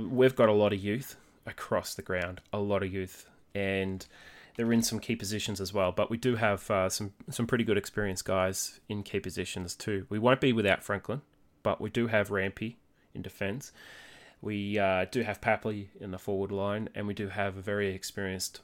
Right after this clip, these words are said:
midfield, albeit pretty one-paced and pretty slow. So it, it's gonna be interesting, um, if we can keep the ball inside. If we can get the ball inside, we stand a chance. If it goes outside, I think Adelaide is just gonna get us on the outside,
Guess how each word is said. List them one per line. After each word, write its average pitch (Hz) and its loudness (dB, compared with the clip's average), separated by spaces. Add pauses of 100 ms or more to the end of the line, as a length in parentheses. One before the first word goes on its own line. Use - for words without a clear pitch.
(120)
midfield, 131 0 (220)
albeit 104 0 (520)
pretty 117 -2
one-paced 98 -2
and 101 -12
pretty 87 -12
slow. - -8 (720)
So 95 0 (100)
it, - -2
it's - 6
gonna 214 4
be 202 4
interesting, 110 0
um, 101 -2
if - -6
we 117 0
can - -16
keep - -6
the 101 -12
ball 98 0
inside. 107 -2
If - -8
we - -8
can 110 -6
get 170 2
the 208 -6
ball 131 4
inside, 107 2
we 104 -6
stand 101 -2
a 98 -6
chance. 98 -6
If - -12
it 107 -4
goes 120 2
outside, 101 2 (100)
I 101 -6
think 104 -6
Adelaide 95 0
is 98 -8
just - -6
gonna 92 -4
get 90 -4
us - -4 (400)
on 139 2
the 123 4
outside, 101 2